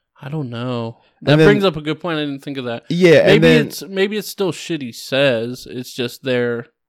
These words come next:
Speaker 1: plugging it in.
Speaker 2: That too. And then if you look at the time he tweets,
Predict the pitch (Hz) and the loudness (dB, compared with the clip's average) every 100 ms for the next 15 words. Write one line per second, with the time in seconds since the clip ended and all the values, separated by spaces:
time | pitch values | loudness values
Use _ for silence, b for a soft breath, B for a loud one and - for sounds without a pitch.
0 | - 127 117 117 117 120 123 - - _ | -6 -4 -4 -8 -10 -8 -8 -10 -18 _
1 | _ _ _ _ 135 175 151 - 160 123 | _ _ _ _ 0 4 4 4 2 4
2 | 104 - 156 156 185 214 180 107 - 127 | 2 -2 2 2 4 4 2 0 0 2
3 | 131 156 - 160 175 - | 2 -2 -2 -2 -2 -10